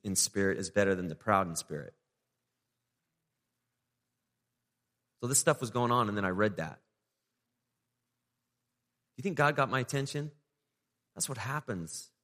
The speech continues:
As you read it, it begins to this shift where, like, something happens inside you where it's kinda like, "Wow, that, that's something different. I needed that.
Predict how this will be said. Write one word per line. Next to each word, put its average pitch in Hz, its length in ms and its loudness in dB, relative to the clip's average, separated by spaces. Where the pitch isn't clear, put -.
As 127 180 2
you 135 140 4
read 147 360 4
it, 90 280 2
it - 0 -
begins 180 320 -4
to 131 80 -4
this 107 160 0
shift - 400 0
where, 123 120 -2
like, 101 200 0
something 202 480 -4
happens 123 400 -8
inside 123 360 -4
you 98 140 -4
where 92 80 0
it's - 140 -6
kinda 120 200 -8
like, 92 180 -6
"Wow, 92 160 0
that, 101 320 2
that's 113 160 0
something 135 180 -2
different. 120 320 0
I 104 80 -2
needed 101 280 0
that. 64 180 -8